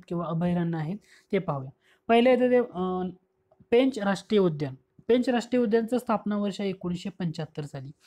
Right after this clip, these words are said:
आणि याचं क्षेत्रफळ आहे दोनशे सत्तावन्न पॉइंट सव्वीस चौरस किलोमीटर. पेंच व्याघ्र प्रकल्प सुद्धा नागपूरमध्ये येतो, पण त्याचं क्षेत्रफळ थोडंसं कमी किंवा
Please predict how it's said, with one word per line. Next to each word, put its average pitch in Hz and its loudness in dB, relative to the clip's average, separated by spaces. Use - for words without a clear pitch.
आणि 190 0
याचं 202 0
क्षेत्रफळ 208 0
आहे 220 2
दोनशे 202 0
सत्तावन्न 185 -4
पॉइंट 190 -4
सव्वीस 185 -4
चौरस 165 0
किलोमीटर. 143 -8
पेंच 247 6
व्याघ्र 233 6
प्रकल्प 233 0
सुद्धा 220 0
नागपूरमध्ये 190 0
येतो, 214 -4
पण 196 -2
त्याचं 196 -2
क्षेत्रफळ 226 -2
थोडंसं 214 -2
कमी 170 -2
किंवा 208 6